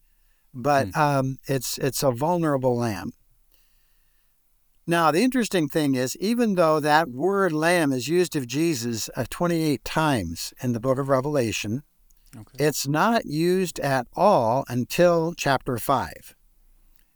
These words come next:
Speaker 1: And instead, what we have is all those other kinds of, uh, we have Son of God, we have Son, Son of Man, we have, um,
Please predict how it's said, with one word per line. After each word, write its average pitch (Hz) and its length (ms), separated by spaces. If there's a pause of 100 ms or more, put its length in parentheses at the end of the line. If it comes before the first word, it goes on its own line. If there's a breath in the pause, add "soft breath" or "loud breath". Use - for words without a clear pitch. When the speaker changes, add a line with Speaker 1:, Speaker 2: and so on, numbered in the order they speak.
(280)
Speaker 1:
And 147 420 (160)
instead, 139 840 (100)
what 147 200
we 151 180
have 170 340
is 135 120 (120)
all 170 280
those 165 380
other 170 480 (720)
kinds 156 420
of, 135 320
uh, 127 400
we 127 120
have 123 120
Son 135 240
of 101 120 (240)
God, 151 340
we 123 60
have 101 80
Son, 135 300
Son 143 220
of 104 200
Man, 147 580 (460)
we 135 220
have, 123 600
um, 113 540